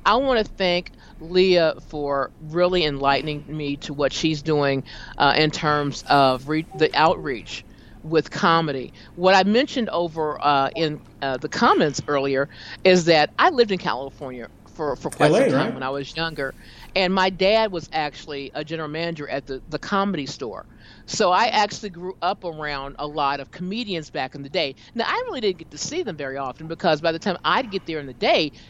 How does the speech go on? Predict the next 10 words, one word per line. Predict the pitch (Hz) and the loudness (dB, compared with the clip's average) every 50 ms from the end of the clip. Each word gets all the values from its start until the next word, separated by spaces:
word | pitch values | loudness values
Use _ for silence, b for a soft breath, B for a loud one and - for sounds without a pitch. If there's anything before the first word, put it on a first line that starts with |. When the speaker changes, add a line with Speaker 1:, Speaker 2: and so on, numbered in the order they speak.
| B B | B B
Speaker 1:
you | 381 427 | 0 2
gotta | 453 202 175 160 | 2 2 0 -2
realize | 190 285 381 262 180 143 127 131 135 - B B B | -4 -6 -6 -4 -4 -6 -6 -6 -10 -16 B B B
these | - 392 427 | -2 0 0
people | - 339 214 170 | -2 -4 -6 -8
were | 147 135 | -10 -6
asleep. | - - - 226 226 175 131 - - - - - - - | -6 -6 -6 -4 -4 -6 -6 -6 -12 -20 -20 -20 -4 2
They've | 220 247 302 277 | 2 2 2 2
been | 214 214 190 - | 0 -4 -4 -2
up | - 208 202 - | 0 0 0 -2